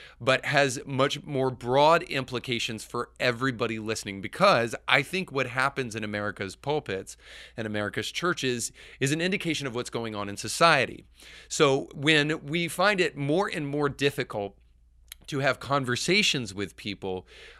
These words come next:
uh, within the context of the church alone, uh, I think it does serve as a great example of why we may be having difficulty having fact-based conversations with people in society.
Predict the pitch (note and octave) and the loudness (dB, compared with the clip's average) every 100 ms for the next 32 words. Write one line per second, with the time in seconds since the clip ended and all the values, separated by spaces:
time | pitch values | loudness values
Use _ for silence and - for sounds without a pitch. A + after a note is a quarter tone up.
0 | - G#2+ F#2+ G2+ G2+ B2 B2+ G#2+ - E3+ | -10 0 2 2 0 0 0 0 -2 4
1 | E3+ D3 C3+ - - A2 B2+ A#2 - C#3 | 6 6 2 -6 -10 -2 0 0 -2 -2
2 | D3+ D3 C3 - - B2+ G#2 G2 A2 A2+ | -2 0 -4 -6 -6 -6 -6 -8 -6 -4
3 | - - A3 F3+ - - B2 A2+ F3+ G3 | -2 2 4 4 0 -4 -4 -2 2 2
4 | A#2+ A2+ - - - - A#2+ C3+ D#3 - | 2 -4 -10 -20 -12 -2 2 4 4 4
5 | G#3 F#3 C#3 B2+ D3+ D3 - D#3 B2+ A#2 | 2 2 2 4 4 4 2 0 0 -2
6 | A#2 G#2+ C#3+ G3 A#2+ A#2 A2+ A#2 G#2+ G2+ | -4 -4 -4 -2 -4 -4 -6 -6 -6 -2
7 | A2 D3+ G3 F#3+ D#3+ C#3+ B2+ A2 A2 A2 | 4 6 4 0 -2 -2 -2 0 0 0
8 | A2 G#2+ F#2+ A#2+ A2 A#2 G#2+ A2+ G2+ A2+ | -2 -6 -6 -6 -6 -8 -8 -8 -4 -4
9 | G#2+ G#2 - - B2+ C#3+ C3+ C3 B2 - | -4 -12 -10 0 4 2 0 -2 -2 -4
10 | A2 G#2+ G#2+ - F#2+ - G2+ - - - | -6 -4 -6 -8 -10 -10 -14 -16 -20 -20
11 | - - B2+ B2+ - B2 A#2 A#2 A2 - | -18 -2 0 0 -2 -4 -2 -4 -4 -8
12 | - A#2 - A#2 - D3 B2+ G#2 - | -8 -6 -4 -4 4 6 6 4 -2